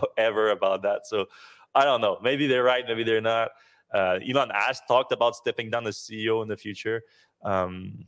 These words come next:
Peter, uh, not Pe-, Pierre Farragut, uh, like, he, he's a big Tesla analyst, uh, for New Street Research, I think. He came out with a note this week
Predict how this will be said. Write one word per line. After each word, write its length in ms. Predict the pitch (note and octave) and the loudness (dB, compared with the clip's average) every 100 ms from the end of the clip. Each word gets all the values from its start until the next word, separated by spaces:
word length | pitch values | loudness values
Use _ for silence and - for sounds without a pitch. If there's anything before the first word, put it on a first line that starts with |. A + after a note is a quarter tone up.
| - _ _ _ _ _ _ _ - - - | -20 _ _ _ _ _ _ _ -20 -12 -2
Peter, 400 | C#3+ C#3+ C#3 C3 | 4 6 6 6
uh, 160 | A2+ | 4
not 300 | G#2+ G#2 - | 4 -2 -4
Pe-, 160 | - A2 | -4 -10
Pierre 320 | - C3 B2+ | -4 2 2
Farragut, 540 | B2+ B2 B2+ B2+ C#3+ A#2 | 4 4 4 2 -2 0
uh, 260 | G#2 G2+ | 0 0
like, 200 | G#2 G#2 | -2 -6
he, 220 | G#2 G#2+ G2 | -6 -10 -8
he's 160 | G#2 | -6
a 60 | G2+ | -4
big 220 | G#2 G2+ | -4 -2
Tesla 360 | G2+ - G#2 G#2 | -2 0 0 0
analyst, 460 | G#2+ A2+ A#2 - | 2 0 -2 0
uh, 200 | G#2 G2 | 0 0
for 500 | - G2+ G2 F#2+ G2 G2 | -4 -2 -2 -2 -4 -6
New 180 | G2+ | -8
Street 380 | G#2 - B2 A#2+ - _ | -10 -8 -8 -8 -14 _
Research, 400 | A#2+ - B2+ B2 | -10 -4 -4 -4
I 80 | - | -6
think. 240 | B2+ B2+ - _ _ | -8 -10 -16 _ _
He 80 | - | -6
came 200 | B2+ B2 | -2 2
out 140 | A#2+ | 2
with 80 | A#2 | 2
a 40 | G#2 | 4
note 260 | A2+ A#2+ | 4 4
this 220 | G2+ - | 0 -4
week 220 | G#2+ G#2+ | -4 -6